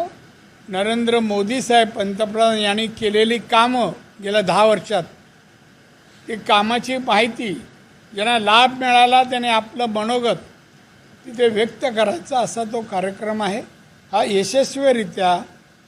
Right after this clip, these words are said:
भारतीय जनता पक्षाने माननीय पंतप्रधान पूर्ण केला. ही जी व्हॅन आहे, ही मोदींची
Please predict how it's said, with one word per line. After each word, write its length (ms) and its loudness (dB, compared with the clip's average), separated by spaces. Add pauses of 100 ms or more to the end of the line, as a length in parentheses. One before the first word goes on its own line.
(380)
भारतीय 480 0
जनता 340 -2
पक्षाने 640 -4
माननीय 480 -4
पंतप्रधान 800 -6
पूर्ण 460 -6
केला. 300 -16 (1400)
ही 240 -2
जी 140 0
व्हॅन 360 4
आहे, 340 0 (1800)
ही 100 -6
मोदींची 1040 -2